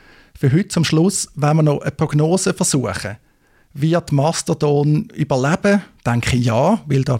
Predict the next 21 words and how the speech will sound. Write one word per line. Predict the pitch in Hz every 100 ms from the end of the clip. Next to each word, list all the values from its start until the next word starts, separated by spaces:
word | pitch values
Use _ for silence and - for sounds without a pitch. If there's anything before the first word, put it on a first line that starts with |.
| -
langt | 131 127 151
ja | -
jemand, | 143 160
der | 170
das | -
betreibt. | - 147 147 147 151 - _ - - -
Aber | 139 139
Andreas, | 139 143 156 160 - - 147
denkst | 139 165 -
du, | 151
dass | 135
jetzt | 139 -
Mastodon | 127 131 151 - 143 139 143 147 139 - -
Relevanz | 143 143 139 143 185 - - - -
gönnt, | 175 175 180 185 135
Relevanz | 147 147 139 139 156 156 - - -
vielleicht | 147 -
auch | -
behalten | 151 151 151 151
wird | 151 151 -
als | 135 139